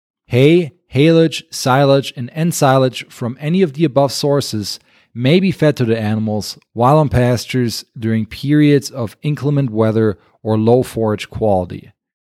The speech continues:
Now, this is, like, really similar to what the F S I S says about their grass-fed label, right? But what I like about this, I mean, first of all, I think it's, it sounds a little better.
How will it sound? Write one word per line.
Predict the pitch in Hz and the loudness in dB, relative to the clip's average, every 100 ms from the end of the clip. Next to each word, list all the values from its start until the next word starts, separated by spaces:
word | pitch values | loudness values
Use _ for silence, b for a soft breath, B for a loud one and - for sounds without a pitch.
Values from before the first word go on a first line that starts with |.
| _ - | _ -2
Now, | 127 139 | 2 4
this | 175 220 | 2 0
is, | 208 | 0
like, | 202 160 117 | 2 2 2
really | 143 147 | 2 2
similar | - 139 135 110 | 0 -2 0 0
to | 101 107 | -2 -6
what | 107 104 | -6 -6
the | 110 | -8
F | 113 110 | -6 -4
S | 113 101 | -4 -4
I | 92 | -4
S | 98 101 | -4 -6
says | 104 87 92 | -8 -8 -10
about | 98 92 87 _ | -8 -8 -8 _
their | 95 117 | -2 0
grass-fed | 113 98 87 - 95 | 0 -4 -4 -8 -10
label, | 87 85 85 95 98 _ | -10 -12 -12 -14 -16 _
right? | 98 98 104 _ _ _ _ _ _ | -10 -8 -8 _ _ _ _ _ _
But | 135 127 123 _ _ _ | 2 2 0 _ _ _
what | 127 | 0
I | 143 | 2
like | 185 156 123 | 4 4 2
about | 101 107 101 | -2 -2 -2
this, | 104 - | -6 -4
I | 113 | -2
mean, | 127 110 | -2 -2
first | - 131 147 | -2 0 0
of | 120 | 0
all, | 104 | -2
I | 113 | 0
think | 143 127 | -2 -4
it's, | 107 - - - | -4 -6 -16 -14
it | 123 101 | -14 -4
sounds | 123 113 117 | -2 0 2
a | 131 | 2
little | 135 | 2
better. | 120 127 131 143 | 2 2 2 0